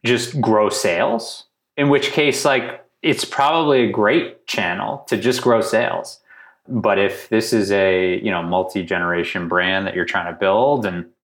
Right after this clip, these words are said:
you know, that's a big part of your consideration, then, then maybe it is worth holding the line.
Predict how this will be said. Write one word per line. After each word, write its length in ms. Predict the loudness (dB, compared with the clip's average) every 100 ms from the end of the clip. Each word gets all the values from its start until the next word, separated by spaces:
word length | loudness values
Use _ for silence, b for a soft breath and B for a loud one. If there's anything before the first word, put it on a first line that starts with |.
| -8
you 80 | -4
know, 100 | 0
that's 260 | 0 0
a 60 | -2
big 200 | -4 -2
part 160 | -2
of 40 | 0
your 100 | -2
consideration, 760 | -6 -6 -4 -2 -4 -4 -2 -2
then, 280 | -2 -4 -4
then 180 | -2
maybe 280 | 0 2 2
it 60 | 2
is 220 | 0 0
worth 220 | -2 -4
holding 360 | -2 -4 -4 -8
the 80 | -8
line. 280 | -8 -10